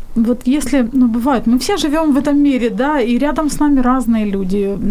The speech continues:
И, а, тем более сейчас, когда вот война это перевернула с ног на голову жизни многих, и многие оказались в других городах, и ты встречаешь тоже этих людей.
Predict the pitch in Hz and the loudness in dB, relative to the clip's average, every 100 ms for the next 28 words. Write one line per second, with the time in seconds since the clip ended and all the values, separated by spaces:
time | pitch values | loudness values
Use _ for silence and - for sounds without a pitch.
0 | 214 240 240 226 226 233 226 226 254 262 | -2 -2 0 0 0 -2 0 0 2 2
1 | 247 254 226 202 - 220 196 214 214 202 | 0 0 -2 -2 -2 -2 0 0 0 -2
2 | 220 220 226 233 220 214 - 226 233 220 | -2 0 0 0 0 0 0 0 2 0
3 | 247 247 254 240 220 214 - - - - | 2 2 2 2 0 -2 -4 -8 -10 -10
4 | - - - 247 226 240 208 226 220 214 | -8 -6 0 0 2 -2 0 0 2 0
5 | 220 214 240 214 214 220 269 320 247 - | 0 0 0 2 2 2 2 2 0 0
6 | 226 208 233 202 220 214 214 220 202 226 | 0 2 2 2 0 2 0 -2 0 0
7 | 214 214 - 208 214 254 208 214 220 196 | 0 -2 -2 -2 0 0 0 0 0 0
8 | 277 262 226 247 240 220 - 214 208 - | -2 -2 -2 0 -2 -4 -2 -2 -2 -2
9 | 247 226 220 220 - 214 208 202 | 0 0 0 -2 -4 -2 -2 -4